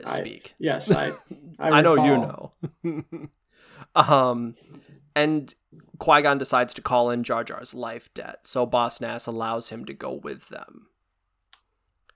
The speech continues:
Speaker 1: Good guy, Qui-Gon.
Speaker 2: Yeah, always looking out for those, uh,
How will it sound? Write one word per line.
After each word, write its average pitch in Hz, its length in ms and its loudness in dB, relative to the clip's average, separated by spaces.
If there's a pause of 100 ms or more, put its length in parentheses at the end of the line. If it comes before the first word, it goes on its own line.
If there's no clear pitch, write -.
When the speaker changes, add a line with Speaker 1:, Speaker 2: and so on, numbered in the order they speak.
(760)
Speaker 1:
Good 160 220 0
guy, 151 380 -2 (240)
Qui-Gon. - 540 -10 (1000)
Speaker 2:
Yeah, - 200 -18 (180)
always 151 360 0
looking 147 260 -2
out 123 260 -2
for 123 140 -10
those, 117 440 -4
uh, 117 280 -8